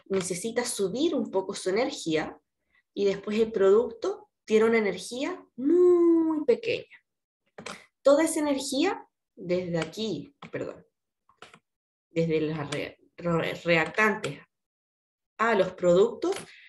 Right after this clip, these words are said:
se liberó, se fue, si se fijan, es como que me sobró. Partí con mucho y al final necesitaba poquito.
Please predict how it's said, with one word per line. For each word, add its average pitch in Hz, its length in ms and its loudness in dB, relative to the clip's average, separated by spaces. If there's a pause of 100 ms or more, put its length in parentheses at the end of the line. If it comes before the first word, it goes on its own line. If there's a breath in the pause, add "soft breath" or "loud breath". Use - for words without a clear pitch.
(140)
se - 200 -2
liberó, 160 600 2
se - 180 -2
fue, 175 220 2
si 180 120 0
se 156 140 -2
fijan, 139 320 -6
es 151 120 -4
como 170 200 2
que 156 100 0
me 151 120 -2
sobró. 143 340 0 (220 loud breath)
Partí 170 200 -8
con 190 280 2
mucho 330 500 2
y 247 60 4
al 254 60 0
final 285 340 -4 (180)
necesitaba 285 640 -4
poquito. 285 480 -6